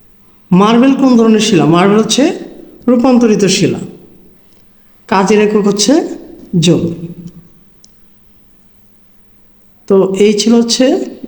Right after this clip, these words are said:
যে তোমাদের বিজ্ঞান বইয়ের বহু নির্বাচনী প্রশ্ন এবং কি এক কথা উত্তর। তো পরবর্তী ভিডিওতে হয়তো, আহ, খ বিভাগ এবং গ বিভাগের উত্তর নিয়ে তোমাদের সামনে হাজির হব।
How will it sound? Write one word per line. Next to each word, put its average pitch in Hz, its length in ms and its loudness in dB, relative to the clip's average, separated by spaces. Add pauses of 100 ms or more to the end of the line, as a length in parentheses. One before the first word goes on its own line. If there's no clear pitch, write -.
(140)
যে 165 520 2
তোমাদের 190 440 2
বিজ্ঞান 185 440 2
বইয়ের 185 600 0 (920)
বহু 170 200 4
নির্বাচনী 233 520 0
প্রশ্ন 240 300 -2
এবং 190 180 0
কি 170 120 0
এক 170 220 0
কথা 220 240 -2 (140)
উত্তর। 190 300 -6 (540)
তো 202 120 -18
পরবর্তী 220 480 0
ভিডিওতে 208 340 0
হয়তো, 185 520 0 (800)
আহ, 151 380 0
খ 165 100 -4
বিভাগ 180 360 2
এবং 175 200 2
গ 170 60 4 (100)
বিভাগের 170 760 0 (420)
উত্তর 170 240 0
নিয়ে 165 160 2
তোমাদের 156 240 0
সামনে 151 260 2
হাজির 151 300 0
হব। 180 240 -2